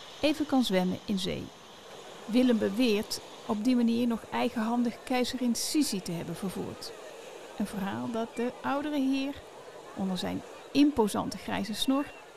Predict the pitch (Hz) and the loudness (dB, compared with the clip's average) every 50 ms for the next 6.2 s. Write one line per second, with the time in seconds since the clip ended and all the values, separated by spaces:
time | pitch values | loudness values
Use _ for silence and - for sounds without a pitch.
0 | - - - - 202 220 277 320 359 359 - - 285 269 254 - - - 247 247 | -18 -8 -2 2 4 6 6 6 4 2 0 0 2 2 2 2 2 0 2 4
1 | 233 226 214 208 202 - 196 190 190 - - 190 175 151 165 175 180 156 - - | 4 2 2 0 -2 -2 -4 -6 -6 -8 -8 -8 -6 -6 -8 -8 -10 -12 -12 -12
2 | - - - - - - - - - - - - - 202 208 202 220 208 196 190 | -12 -12 -12 -12 -14 -16 -18 -18 -18 -18 -18 -6 -4 -2 -2 0 0 -2 -2 -2
3 | - - 202 190 233 247 196 226 - - - - - - - - - - - 208 | -2 -4 -2 0 0 0 0 -2 -8 -12 -16 -16 -18 -18 -16 -16 -16 -2 0 2
4 | 190 214 247 254 - - - - - 180 185 196 - - - 208 226 240 269 285 | 4 4 4 2 2 -2 -10 -8 -6 -2 -2 -2 -2 -2 0 2 4 4 4 4
5 | - - 226 - - 196 185 185 - 208 196 - 202 - - 170 165 170 175 - | 2 0 -2 0 2 0 0 0 -2 -4 -4 -4 -6 -6 -4 -4 -4 -4 -4 -4
6 | 180 - - | -6 -8 -10